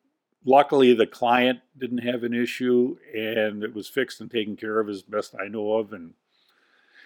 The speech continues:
one thing I'll say, um,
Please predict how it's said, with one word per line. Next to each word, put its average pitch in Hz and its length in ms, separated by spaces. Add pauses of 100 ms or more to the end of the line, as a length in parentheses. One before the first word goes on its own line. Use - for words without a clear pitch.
(1080)
one 147 320
thing 180 220
I'll 151 180
say, 143 460 (200)
um, 113 440